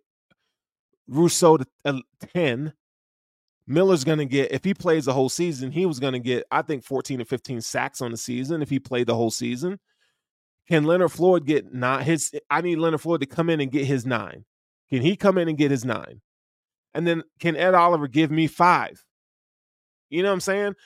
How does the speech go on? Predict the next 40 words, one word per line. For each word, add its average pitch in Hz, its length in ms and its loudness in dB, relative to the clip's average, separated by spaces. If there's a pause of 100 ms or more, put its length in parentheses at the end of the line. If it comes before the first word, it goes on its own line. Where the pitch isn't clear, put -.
(140)
And 165 100 -4
then 160 160 2
we'll 175 140 6
have 170 200 4
a 143 60 -4
few 185 320 2
here 170 240 4
and 170 100 0
there. 165 140 2
Taron 165 300 -4
Johnson 156 320 -2
will 151 60 -8
get 147 180 -4
two 170 180 -4
sacks, 143 560 -4
and 139 160 -8 (380)
Taylor 175 280 -2
Rapp 151 280 0
will 143 80 -8
get 139 200 -4
one. 135 420 -4
Poyer 151 420 -2
will 139 60 0
get 135 240 -2
one, 131 600 -2 (300)
right? 143 300 2
Like, 139 260 -2
I, 175 400 -4
we 202 240 -4
need 190 360 -6
these 165 260 -8
guys, 117 560 -2
especially 165 420 -2
the 139 140 -2
defensive 139 300 -4
line, 120 200 -2
to, 117 140 -4
to 139 100 -8
produce. 113 520 -4 (260)
Now, 127 280 -2